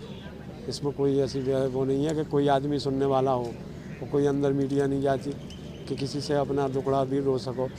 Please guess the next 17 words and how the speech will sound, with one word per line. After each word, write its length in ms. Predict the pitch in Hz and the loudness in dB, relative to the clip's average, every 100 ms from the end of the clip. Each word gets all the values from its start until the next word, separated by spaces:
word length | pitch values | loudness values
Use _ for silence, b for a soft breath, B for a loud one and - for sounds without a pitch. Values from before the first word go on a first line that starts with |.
| - - - - - - - - - - - - - - - - 147 | -12 -12 -12 -12 -12 -12 -12 -12 -12 -12 -12 -14 -12 -12 -12 -6 0
और 100 | 143 | 2
न 140 | 151 | 0
फ़ोन 300 | 147 147 151 | 0 0 0
की, 140 | 139 143 | 0 0
हमारा 360 | 131 143 143 | 2 2 2
फ़ोन 280 | 139 139 139 | 2 0 0
भी 120 | 143 | 2
नहीं, 520 | 143 143 147 139 131 | 2 0 -2 -4 -2
जब 80 | 135 | -2
से 180 | 135 135 | 0 -2
फ़ोन 240 | 131 135 | 0 -2
की 80 | 139 | 0
व्यवस्था 400 | 135 139 135 - | 0 0 0 -2
हुई, 160 | 131 143 | 0 2
जब 100 | 135 | 0
से 140 | - | -2
फ़ोन 220 | 139 131 | -2 -2